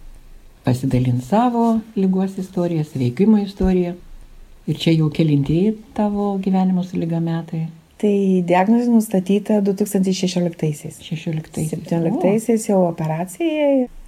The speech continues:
Speaker 2: ir visa kita. Tai dabar šešti metai.
Speaker 1: Mhm.
Speaker 2: Šiai dienai sveika.
Speaker 1: Aha.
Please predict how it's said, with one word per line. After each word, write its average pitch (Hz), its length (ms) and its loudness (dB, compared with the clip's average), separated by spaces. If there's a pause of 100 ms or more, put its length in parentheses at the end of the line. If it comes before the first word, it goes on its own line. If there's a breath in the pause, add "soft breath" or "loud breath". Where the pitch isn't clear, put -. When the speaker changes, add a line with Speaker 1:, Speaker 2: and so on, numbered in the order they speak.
(360)
Speaker 2:
ir 196 200 -2
visa 185 240 0
kita. 170 260 -4
Tai 170 120 -2
dabar 202 240 2
šešti 190 320 -2
metai. 156 320 -4
Speaker 1:
Mhm. - 1300 -16
Speaker 2:
Šiai 160 240 6
dienai 320 320 8
sveika. 208 440 4
Speaker 1:
Aha. 214 840 2